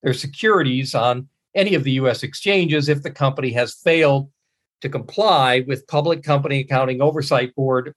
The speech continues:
audit inspections for three years in a row. He said S E C staff is also working to improve disclosure about Chinese companies that use variable interest entities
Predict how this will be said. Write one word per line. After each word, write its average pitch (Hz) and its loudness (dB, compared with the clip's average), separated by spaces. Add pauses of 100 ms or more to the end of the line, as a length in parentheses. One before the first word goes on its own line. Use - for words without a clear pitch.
(120)
audit 175 2
inspections 120 -6 (360)
for - -2
three 143 -2
years 113 -6
in 110 -6
a 104 -4
row. 117 0 (1200)
He 143 0
said 131 4
S 127 0
E 143 -2
C 143 -6
staff 147 2
is 127 -2
also 233 2
working 110 -8 (140)
to 123 0
improve 165 0
disclosure 170 0 (280)
about 120 0
Chinese 143 0
companies 127 -2
that 123 -2
use 120 -6
variable 131 2
interest 113 -6
entities 131 -2